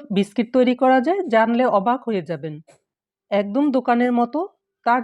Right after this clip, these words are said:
চেয়েও বেশি স্বাদ। যখন তখন তৈরি করে নিতে পারবেন। হাই এভরিওয়ান,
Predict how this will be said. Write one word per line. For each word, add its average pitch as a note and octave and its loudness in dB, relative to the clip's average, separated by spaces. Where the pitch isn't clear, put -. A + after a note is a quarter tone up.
চেয়েও D#4 -6
বেশি G#3 -8
স্বাদ। D#3 -8
যখন F#3 -2
তখন C4 -2
তৈরি C#4+ 2
করে A#3 2
নিতে G3 -2
পারবেন। D#3 -2
হাই C4+ 2
এভরিওয়ান, G3+ 0